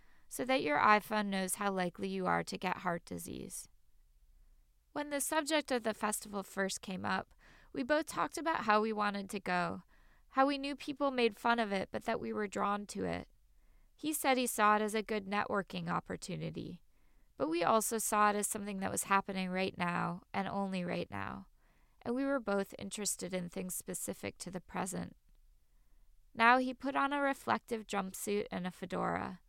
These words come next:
We ate some caramel corn marijuana bought from a California medical dispensary, went out until dawn, then came back to the caravan and had sex, despite the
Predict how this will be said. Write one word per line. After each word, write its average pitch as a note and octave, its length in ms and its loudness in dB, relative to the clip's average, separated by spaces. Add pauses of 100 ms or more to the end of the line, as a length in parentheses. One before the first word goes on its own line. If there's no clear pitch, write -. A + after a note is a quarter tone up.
(960)
We - 180 -2
ate D4 220 0
some E4+ 220 -6
caramel B3 460 4
corn B3 300 0
marijuana G3 640 2
bought F#3 300 4
from G3 160 -4
a G3+ 80 -4
California G3 800 0 (220)
medical F#3 500 -2
dispensary, E3 880 -4 (540)
went G#3+ 180 4
out A3 160 4
until B3 340 -2
dawn, G3+ 540 4 (280)
then B3+ 160 0
came B3 220 -2
back A3+ 200 6
to B3 100 -4
the B3 140 4
caravan F#3 640 0
and G3 140 -2
had F#3+ 260 2
sex, - 540 0 (340)
despite A3 460 4
the A3 100 -4